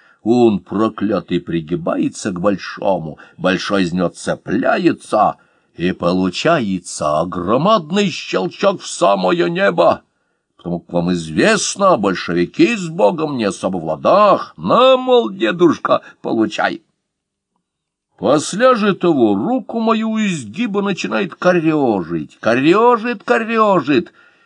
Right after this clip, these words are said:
и поворачивает к полудню на запад ладошкой вверх, будто, дескать, мы у запада товарообмену просим. Потом через часик-другой, когда мы будто товар от них получили,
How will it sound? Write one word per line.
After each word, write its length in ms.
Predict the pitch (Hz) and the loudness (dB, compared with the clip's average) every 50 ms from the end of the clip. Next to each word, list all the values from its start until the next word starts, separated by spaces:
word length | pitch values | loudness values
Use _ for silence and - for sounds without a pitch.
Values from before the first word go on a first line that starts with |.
| _ _ | _ _
и 140 | - - - | -14 -14 -12
поворачивает 960 | - - 92 82 82 82 78 76 85 117 143 131 - - - 92 87 85 80 | -8 -6 -4 -2 -2 -2 -2 0 0 0 0 0 -2 -4 -4 -2 0 0 -2
к 80 | - - | -4 -8
полудню 760 | - 85 76 73 85 143 208 240 240 214 165 160 143 120 104 | -10 -8 -6 -2 0 0 2 2 0 -2 -2 -2 -2 -2 -2
на 160 | 90 82 80 | -2 -4 -6
запад 480 | 69 67 76 110 151 151 - - - 95 | -6 -2 0 2 2 2 0 -6 -12 -12
ладошкой 480 | 78 71 82 110 120 - - - 107 98 | -8 -2 0 0 0 0 -2 -6 -6 -6
вверх, 640 | 90 85 92 95 92 90 85 80 - - - - - _ - - - - _ _ _ _ | -4 -2 0 0 2 0 0 -2 -4 -6 -10 -14 -16 _ -20 -20 -20 -20 _ _ _ _
будто, 320 | - - 196 175 - - 185 | -4 -2 -2 -2 -2 -4 -4
дескать, 320 | 165 202 180 - - - | 0 0 0 -2 -2 -4
мы 140 | 160 190 196 | -6 -4 -2
у 160 | 190 202 202 | -2 -2 -2
запада 400 | 165 190 - - 131 120 113 113 - _ _ | 0 0 0 0 0 -2 -2 -4 -6 _ _
товарообмену 840 | - 185 196 202 180 180 185 180 170 208 233 226 220 196 175 156 139 107 | -2 2 4 4 4 4 4 2 2 2 2 4 4 4 4 4 2 2
просим. 520 | - 139 127 127 107 - - 82 71 - _ _ _ _ _ _ _ _ | 0 -2 -2 0 0 -2 -4 -8 -12 -12 _ _ _ _ _ _ _ _
Потом 540 | - 90 101 92 - - 113 110 101 87 82 | -6 -6 -6 -6 -2 0 0 0 2 0 -2
через 360 | - - - 98 92 92 92 | -6 -4 -2 0 0 0 -2
часик-другой, 1500 | - - - - 131 113 101 90 - - 104 98 90 90 90 107 113 120 117 113 101 104 98 92 90 87 85 82 78 - _ _ _ _ _ _ _ _ _ | -4 -8 -8 -6 -4 -2 -2 -4 -4 -4 -4 -4 -4 -2 -2 -2 0 2 0 0 0 0 2 2 2 2 0 -2 -4 -8 _ _ _ _ _ _ _ _ _
когда 260 | - - 113 101 98 | -8 -6 -2 0 0
мы 80 | 95 95 | 0 0
будто 260 | 104 110 110 - _ | 0 -2 -4 -6 _
товар 260 | - 143 139 123 110 | -2 0 2 2 2
от 120 | 98 87 - | 2 0 -2
них 180 | 101 95 - | -6 -8 -8
получили, 1040 | - 92 85 85 85 82 - - - 151 - 262 269 269 254 220 185 151 - - | -8 -6 -6 -4 -6 -6 -6 0 2 2 2 2 0 -2 -2 2 2 2 2 2